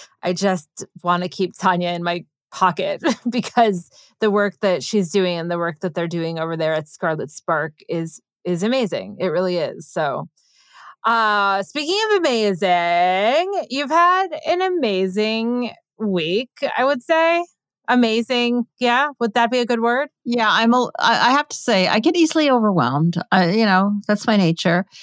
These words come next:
Speaker 2: And I have been a little overwhelmed, but it is very, well, it's very exciting. I have a new little family member. Her name is Lulu. She came with that name. Not that there's anything wrong with that name. She is a dog. She is not the dog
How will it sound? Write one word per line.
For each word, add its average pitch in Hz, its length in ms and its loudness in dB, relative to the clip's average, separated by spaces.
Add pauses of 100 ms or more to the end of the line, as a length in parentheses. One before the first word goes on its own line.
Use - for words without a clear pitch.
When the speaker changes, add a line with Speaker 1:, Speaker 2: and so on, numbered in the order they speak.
(320)
Speaker 2:
And 220 140 4
I 226 80 2
have 269 220 2
been 285 100 2
a 262 60 4
little 240 240 2
overwhelmed, 196 480 4
but 190 100 2
it 214 120 2
is 233 200 2
very, 220 680 2 (340)
well, 247 120 4
it's - 180 0
very 285 240 4
exciting. 175 800 2 (480)
I 208 120 4
have 208 220 4
a 196 60 4
new 196 180 6
little 220 240 4
family 180 400 4
member. 156 480 4 (600)
Her 214 160 4
name 196 340 4
is 226 240 2
Lulu. 196 640 4 (260)
She - 120 -4
came 170 180 4
with 185 120 0
that 170 180 2
name. 143 380 2
Not 196 220 2
that 226 100 -4
there's 233 180 2
anything 220 300 2
wrong 185 200 4
with 175 100 4
that - 200 0
name. 185 340 0 (440)
She 247 340 2
is 247 320 2
a 226 100 4
dog. 185 640 2 (320)
She 277 180 2
is 262 140 4
not 254 260 2
the 381 80 -2
dog 202 460 2